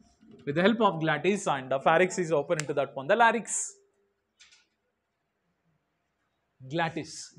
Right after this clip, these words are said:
Glottis leads to that one, the which one? Larynx. What is larynx? Larynx is also called sound box. Sound box. Because it is one of the cartilaginous box is present. Cartilaginous box is present. E cartilaginous box, eh, what they can produce?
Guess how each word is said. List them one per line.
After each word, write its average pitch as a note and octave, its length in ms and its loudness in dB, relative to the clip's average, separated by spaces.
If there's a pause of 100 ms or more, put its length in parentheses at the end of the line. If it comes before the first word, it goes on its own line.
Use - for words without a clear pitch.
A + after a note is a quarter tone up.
Glottis A3+ 380 0
leads F#3+ 380 2
to G3 120 -4
that E3+ 200 2
one, E3+ 140 -6
the E3 60 2
which E3+ 140 -4
one? A#3+ 260 -4
Larynx. B2+ 640 -4 (680)
What D#3 180 -8
is E3 200 -2
larynx? C3+ 480 -2
Larynx C#3+ 340 -4
is C#3+ 120 -6
also D3+ 320 0
called B3+ 560 6
sound C#3 440 -2
box. F#3 360 -2
Sound B2+ 540 -10
box. A2+ 360 -12 (840)
Because C#3 280 -4
it C#3+ 100 -10
is C#3+ 80 -6
one D#3 180 0
of D#3+ 120 -2
the F3+ 60 -2
cartilaginous F3+ 640 4
box F3+ 260 6
is G3 140 0
present. F#3 440 2
Cartilaginous F#3+ 720 6
box G3+ 320 4
is G3+ 140 -2
present. F#3+ 420 2
E G3 120 2
cartilaginous F#3+ 600 2
box, F3+ 280 4
eh, F3+ 60 -2
what E3 220 -2
they F#3+ 80 -2
can G3 140 -6
produce? G#3+ 520 -8